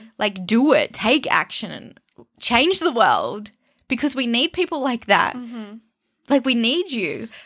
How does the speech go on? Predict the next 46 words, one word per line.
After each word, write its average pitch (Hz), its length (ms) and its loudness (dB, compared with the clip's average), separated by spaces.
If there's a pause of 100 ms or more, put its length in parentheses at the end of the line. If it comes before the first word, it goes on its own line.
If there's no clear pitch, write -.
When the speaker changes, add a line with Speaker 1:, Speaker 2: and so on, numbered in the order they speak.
Speaker 2:
I 277 80 -4
Speaker 1:
but 269 160 6
Speaker 2:
think - 100 0
Speaker 1:
also, 247 540 4
like, 220 220 -2
look 254 220 -4
after 247 280 -2
your 214 220 2
own 240 260 0
health 190 400 -4
and 196 120 -6
your 202 140 -2
own 240 420 0
Speaker 2:
Yeah. 226 60 -2
Speaker 1:
well-being 185 460 2
and 220 160 4
your 226 220 6
own 247 260 4
happiness 226 640 0
for 190 120 -6
life 214 280 -2
because 214 260 -2
you 220 260 2
are 202 40 4
worthy 202 480 2
of 160 120 -4
that 185 180 0
happiness. - 720 -6 (580)
Like, 220 140 4
you're 240 100 8
not 240 220 6
here 226 360 2
just 214 440 0
to 233 80 0
make 196 240 4
money 196 580 0
and, 190 220 -2
like, - 240 -2
tick 226 280 -4
o-, - 220 -2
the 208 80 2
boxes. 214 460 2
Speaker 2:
And 226 120 -4
pay 220 140 -2
bills. 214 500 -8
Speaker 1:
Yeah. 233 540 4